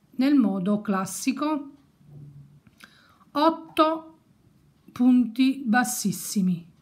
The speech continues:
Qui questo è l'ultimo punto che ho lavorato. Vado a mettere l'altro, un altro marcatore che mi segna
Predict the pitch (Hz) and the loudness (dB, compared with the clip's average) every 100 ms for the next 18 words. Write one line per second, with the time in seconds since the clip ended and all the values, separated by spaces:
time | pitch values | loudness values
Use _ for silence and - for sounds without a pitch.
0 | _ _ 240 220 _ _ _ _ 214 214 | _ _ -2 -2 _ _ _ _ -2 -2
1 | 214 190 208 214 208 196 190 196 190 175 | 0 -2 0 0 0 -2 -2 -2 -2 -4
2 | 190 190 190 190 185 175 - 277 339 - | -4 -4 -4 -4 -4 -6 -2 -2 -2 -6
3 | - _ _ 190 196 202 208 - 208 196 | -20 _ _ -6 -2 0 -2 -2 -4 -4
4 | 196 - - - _ _ - - _ _ | -6 -10 -20 -20 _ _ -20 -20 _ _
5 | _ - _ - 233 220 214 214 226 233 | _ -20 _ -8 -4 -4 -2 2 2 2
6 | 220 208 208 - 214 214 185 190 254 294 | 0 2 0 0 -2 0 -2 0 -2 -4
7 | - - 196 208 220 208 190 185 185 | -6 -4 0 0 0 0 0 0 -2